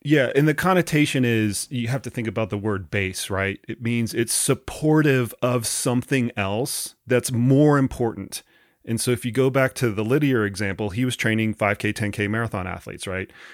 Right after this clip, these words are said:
So this base building phase literally being the base of something else that you wanted to build down the line.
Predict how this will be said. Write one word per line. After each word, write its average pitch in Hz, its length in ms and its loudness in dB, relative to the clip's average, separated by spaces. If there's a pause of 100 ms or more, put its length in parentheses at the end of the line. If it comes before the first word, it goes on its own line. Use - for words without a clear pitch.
(180)
So 123 160 0
this 117 200 0
base 135 340 2
building 127 400 2
phase 98 840 -2 (220)
literally 135 560 6
being 117 420 0
the 113 140 -2
base 101 640 -2 (420)
of 113 160 -2
something 151 720 2
else 104 540 -2
that 117 200 -2
you 113 140 0
wanted 120 340 0
to 107 100 -2
build 104 340 -2
down 98 300 0
the 90 100 -4
line. 90 480 -6